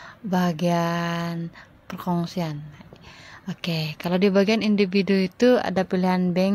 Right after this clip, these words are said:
yang tertera, semua jenis bank online, internet yang, eh, sedia adalah. Oke, yang ini contoh lah kalau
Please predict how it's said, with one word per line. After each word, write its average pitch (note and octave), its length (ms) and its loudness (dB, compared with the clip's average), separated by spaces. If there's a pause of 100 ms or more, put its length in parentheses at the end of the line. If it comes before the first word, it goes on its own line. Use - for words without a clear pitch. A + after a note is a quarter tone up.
yang F#3+ 160 -2
tertera, F#3+ 640 0 (320)
semua G3+ 320 2
jenis F#3 400 0
bank G#3 400 2
online, G3+ 560 2
internet F#3+ 640 0
yang, G3 400 0 (560)
eh, F3+ 480 0
sedia E3+ 400 -4
adalah. F#3 640 0 (1500)
Oke, D#3+ 640 -4
yang E3+ 320 -6
ini F#3+ 320 0 (320)
contoh F#3+ 320 0
lah A3 160 2
kalau F3+ 720 0